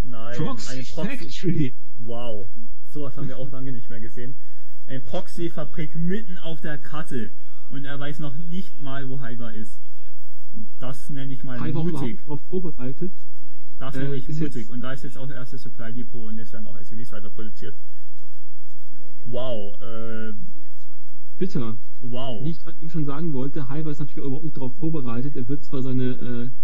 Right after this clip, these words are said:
Speaker 2: sechs Zerklinge jetzt raushauen, oder es sieht mir nach vier aus, aber wird sicherlich sechs schicken. Ähm, er hat ja seine zweite Basis gegründet, das heißt, er hat dreihundert Milliarden Mineralien investiert, die er nicht in die Verteidigung stecken kann.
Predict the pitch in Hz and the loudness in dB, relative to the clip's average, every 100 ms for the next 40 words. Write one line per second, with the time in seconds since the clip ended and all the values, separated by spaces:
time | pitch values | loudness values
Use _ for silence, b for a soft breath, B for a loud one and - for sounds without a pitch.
0 | - - 127 123 - - 143 156 135 123 | 0 0 0 0 0 0 0 -2 -2 -2
1 | 117 - 107 120 - 147 160 135 123 143 | -2 -2 -2 0 0 0 0 0 0 0
2 | 143 123 117 - 156 135 139 131 120 135 | 0 0 0 0 0 0 0 0 0 0
3 | - 131 127 120 - 123 147 - - 127 | 0 0 0 0 0 0 0 0 0 0
4 | 139 165 B B B B B - - 135 | 0 0 B B B B B 0 0 0
5 | 135 131 139 - - - - - 123 156 | 0 0 0 0 0 0 0 0 -2 -2
6 | 143 135 127 143 135 120 135 170 156 135 | -2 -2 -2 -2 -2 -2 -2 -2 -2 -2
7 | 127 131 127 123 135 143 139 117 123 147 | -2 -2 -2 -2 -2 -2 -2 0 0 0
8 | 143 143 127 123 143 - 135 123 131 160 | 0 0 0 0 0 0 0 0 -2 -2
9 | 143 131 127 - 160 147 131 127 165 165 | 0 0 0 0 0 0 0 0 0 -2
10 | 147 139 147 143 156 170 123 117 - 107 | -2 -2 -2 -2 -2 -2 -2 -2 -2 0
11 | - 117 113 | 0 0 0